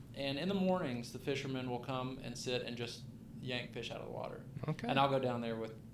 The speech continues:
Speaker 1: the kids. And
Speaker 2: Yeah.
Speaker 1: we'll throw lines. N-, I've never caught a stinking fish
Speaker 2: Okay.
Speaker 1: out of that water.
Speaker 2: All right.
Speaker 1: So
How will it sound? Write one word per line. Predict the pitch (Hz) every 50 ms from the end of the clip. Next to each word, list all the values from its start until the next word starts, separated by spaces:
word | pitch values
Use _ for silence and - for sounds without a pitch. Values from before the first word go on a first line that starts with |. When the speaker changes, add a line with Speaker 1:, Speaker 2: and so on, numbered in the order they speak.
| - -
Speaker 1:
the | - -
kids. | - - 117 107 107 110 - -
And | - -
Speaker 2:
Yeah. | 139 147 120
Speaker 1:
we'll | 120 120
throw | - 123 117
lines. | 110 113 113 113 113 113 - - - - - - - - - -
N-, | - - - - - 135 - - - -
I've | 113 110
never | 110 110 110 113 117 113
caught | - - 104 107 110
a | 110
stinking | 110 - 113 110 110 110
fish | 113 - 117
Speaker 2:
Okay. | 113 107 - - - - 104 101 -
Speaker 1:
out | -
of | 58
that | 58 57 -
water. | 110 110 - - - -
Speaker 2:
All | 139
right. | 127 120 -
Speaker 1:
So | 135 - -